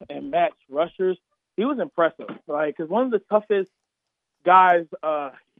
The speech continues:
at, here for the defensive line is Ohio State's Michael Hall Junior. And he's, like, really quick,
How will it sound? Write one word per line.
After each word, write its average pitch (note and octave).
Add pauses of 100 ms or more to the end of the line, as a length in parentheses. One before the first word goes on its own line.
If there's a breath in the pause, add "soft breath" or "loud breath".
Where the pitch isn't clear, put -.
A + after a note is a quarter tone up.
(140)
at, F3+
here D#3+ (100)
for D3
the -
defensive F3
line D#3+ (380)
is D#3+
Ohio E3
State's E3
Michael D3
Hall D3+ (100)
Junior. F#3 (600)
And D3+
he's, D3+
like, A2
really E3+
quick, E3+